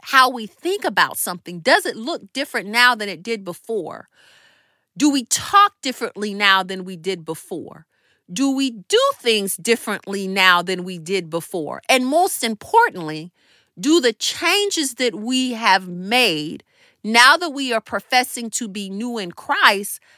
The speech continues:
line up with the word of God in such a way that He would be pleased? Or are we, in fact,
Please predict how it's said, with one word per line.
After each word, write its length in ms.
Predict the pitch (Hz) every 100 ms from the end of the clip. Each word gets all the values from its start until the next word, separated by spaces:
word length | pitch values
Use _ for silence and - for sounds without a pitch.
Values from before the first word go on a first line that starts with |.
| _
line 480 | 202 233 277 311 320
up 140 | 285 214
with 180 | 262 -
the 100 | 214
word 340 | 226 240 233
of 100 | 208
God 260 | 226 240 208
in 100 | 196
such 340 | - 247 -
a 80 | 190
way 640 | 185 233 269 202 175 196 _ _ _
that 160 | 254 233
He 180 | 294
would 180 | 277 226
be 120 | 214
pleased? 640 | 208 - 370 320 - - - -
Or 240 | 311 415
are 360 | 311 254 247 254
we, 300 | 277 262 - -
in 160 | 226
fact, 720 | - - 254 269 202 - -